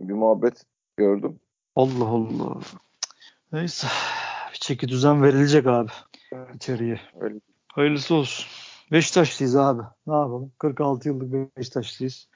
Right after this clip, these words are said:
Speaker 2: Hala
Speaker 1: Yapacak
Speaker 2: Beşiktaşlıyız. Aynen,
Speaker 1: Ben
Speaker 2: yapacak bir şey.
Speaker 1: şey, yani mesela biz böyle dönemlerde daha çok maça gidesimiz gelir. Bizim böyle bir hastalık da vardır. Şimdi mesela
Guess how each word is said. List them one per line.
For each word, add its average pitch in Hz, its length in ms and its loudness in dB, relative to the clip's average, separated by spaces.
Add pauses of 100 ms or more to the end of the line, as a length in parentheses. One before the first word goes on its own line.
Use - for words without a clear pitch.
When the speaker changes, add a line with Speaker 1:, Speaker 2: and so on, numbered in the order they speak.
(140)
Speaker 2:
Hala 139 140 4
Speaker 1:
Yapacak 123 240 4
Speaker 2:
Beşiktaşlıyız. 127 680 -6 (280)
Aynen, 139 180 4
Speaker 1:
Ben 160 360 6
Speaker 2:
yapacak 131 280 -4
bir - 60 -16
şey. - 260 -14
Speaker 1:
şey, 139 300 2 (520)
yani 113 360 -2 (340)
mesela 131 380 2 (200)
biz 123 220 -8
böyle 143 260 4
dönemlerde 143 640 2
daha 151 160 8
çok 135 160 -2
maça 123 220 0
gidesimiz 107 540 -6
gelir. 98 320 -6
Bizim 104 280 -10
böyle 120 240 2
bir 120 60 4
hastalık 120 480 -2
da 117 120 2
vardır. 113 320 -4 (220)
Şimdi 120 180 -2
mesela 127 400 4